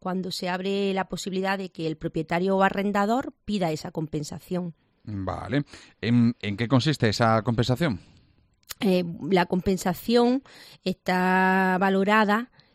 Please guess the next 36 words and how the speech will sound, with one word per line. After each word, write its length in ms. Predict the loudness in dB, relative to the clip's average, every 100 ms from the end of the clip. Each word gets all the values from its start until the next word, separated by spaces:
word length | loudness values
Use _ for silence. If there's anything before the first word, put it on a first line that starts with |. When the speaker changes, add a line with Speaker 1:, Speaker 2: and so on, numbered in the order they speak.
| _
Speaker 1:
económicamente. 960 | -6 -2 0 0 -2 0 2 0 0 -4
Sería 260 | -2 0
el 80 | 0
valor 320 | 0 0 0
medio 440 | 0 0 0 0 -4
que 100 | -4
correspondería 760 | -4 -6 -6 -4 -2 -2 0 0
a 20 |
un 160 | 0
alquiler 460 | -2 -2 -2 -2 0
de 100 | -2
vivienda 640 | 0 0 2 2 -2 -4
en 80 | -2
el 120 | 0
entorno 400 | 0 -2 -2 0
en 80 | -2
el 120 | -2
que 100 | -6
se 120 | -8 -8
encuentra 480 | -4 -2 -2 -2
el 80 | -2
inmueble 580 | 0 2 2 2 0 -4 -10 -20 -10
a 140 | -6 -2
partir 320 | -2 -2 -4
de 120 | -2
los 140 | -2 -4
índices 380 | -6 -8 -10 -8
de 120 | -8
referencia 640 | -8 -6 -2 -2 -2 -2
del 120 | -2 -4
precio 300 | -8 -4 -4
de 60 |
alquiler 460 | -6 -6 -4 -4 -2
de 80 | -2
la 100 | -2
vivienda 600 | -4 -2 0 0 -4